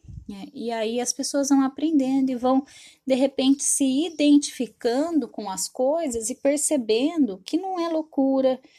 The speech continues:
que não, o psicólogo não é só pra louco, né? Mas enquanto isso não chega em todo mundo, ou pelo menos na maioria, a gente vai educando e ensinando quem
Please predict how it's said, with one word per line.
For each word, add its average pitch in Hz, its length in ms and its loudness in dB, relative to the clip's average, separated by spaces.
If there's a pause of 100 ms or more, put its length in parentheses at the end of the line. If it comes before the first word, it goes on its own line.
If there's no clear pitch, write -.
(240)
que 269 140 -2
não, 247 300 -2
o 220 80 -10
psicólogo 226 640 -2
não 220 180 -8
é 190 80 -6
só 196 160 -10
pra 262 220 -4
louco, 233 520 -4 (240)
né? 233 300 -8 (180)
Mas 302 200 4
enquanto 294 440 6
isso 247 220 -2
não 220 140 -4
chega 220 320 -4
em 208 80 -6
todo 202 260 -12
mundo, 247 420 -4 (440)
ou 214 160 4
pelo 202 180 -2
menos 208 300 -8
na 208 100 -8
maioria, 202 640 -6 (880)
a 214 120 -2
gente 226 320 -4
vai 214 640 -2
educando 226 760 0
e 226 140 -4
ensinando 233 720 -4
quem 247 440 -4